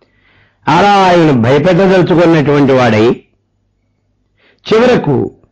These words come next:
ఆయన్ని విడిచిపెట్టి కామపీడితుడవుతూ రావణుడు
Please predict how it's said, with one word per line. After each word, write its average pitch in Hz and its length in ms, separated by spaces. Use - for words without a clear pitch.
ఆయన్ని 135 480
విడిచిపెట్టి 127 1000
కామపీడితుడవుతూ 175 1500
రావణుడు 120 840